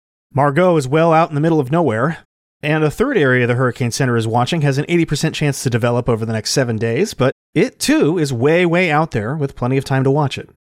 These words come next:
All in all, nothing for us to really worry about in the tropics right now. Hopefully it stays that way, but if it changes, I'll let you know. And that was Charleston Weather Daily for September thirteenth, two thousand twenty-three.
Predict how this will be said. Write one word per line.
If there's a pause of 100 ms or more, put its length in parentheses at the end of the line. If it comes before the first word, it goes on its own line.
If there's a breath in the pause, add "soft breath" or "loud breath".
(420)
All
in
all,
nothing
for
us
to
really
worry
about
in
the
tropics
right
now. (360)
Hopefully
it
stays
that
way, (420)
but
if
it
changes,
I'll
let
you
know. (560)
And
that
was
Charleston
Weather
Daily
for
September
thirteenth,
two
thousand
twenty-three.